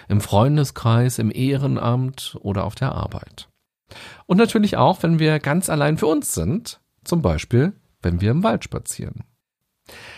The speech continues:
Und daraus lassen sich fünf konkrete Ideen ableiten.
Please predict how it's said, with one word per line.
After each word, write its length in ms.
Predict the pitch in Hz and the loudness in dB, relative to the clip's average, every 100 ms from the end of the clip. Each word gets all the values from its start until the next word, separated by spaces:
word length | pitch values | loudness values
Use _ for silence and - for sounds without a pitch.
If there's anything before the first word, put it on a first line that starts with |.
| - | -6
Und 160 | - 170 | 0 2
daraus 400 | 202 220 226 - | 4 4 4 2
lassen 280 | 165 170 170 | -2 0 -2
sich 320 | 170 170 - | -2 -2 -8
fünf 480 | - - 165 170 - - | -6 2 2 2 -6 -10
konkrete 440 | 143 127 117 113 | -8 -2 -2 -2
Ideen 380 | 107 - 80 62 | -4 -2 -6 -6
ableiten. 640 | - - 64 - - 78 | -8 -8 -8 -8 -8 -10